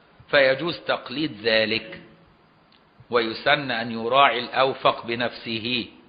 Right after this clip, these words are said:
في حالة المرض بقى يراعي الأوفق بنفسه، يجوز في جمع التقديم وجمع التأخير، ده للمريض. ها؟ يراعي الأرفق،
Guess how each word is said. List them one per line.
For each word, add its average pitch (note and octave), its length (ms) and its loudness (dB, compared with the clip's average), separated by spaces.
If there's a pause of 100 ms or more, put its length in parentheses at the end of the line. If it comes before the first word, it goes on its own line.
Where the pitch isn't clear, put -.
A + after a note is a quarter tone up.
(440)
في - 140 -4
حالة C#3+ 280 -2
المرض D#3 420 0
بقى F3 220 0
يراعي D3+ 260 6
الأوفق A2+ 400 -4
بنفسه، F2 440 -12
يجوز C#3 260 -6
في D3 120 -8
جمع C#3+ 180 2
التقديم C#3+ 460 -4
وجمع C#3+ 240 -4
التأخير، - 420 -12 (600)
ده B2+ 80 -2
للمريض. A#2 500 -8 (840)
ها؟ C#3+ 260 0 (1400)
يراعي C3+ 340 2
الأرفق، C3 680 2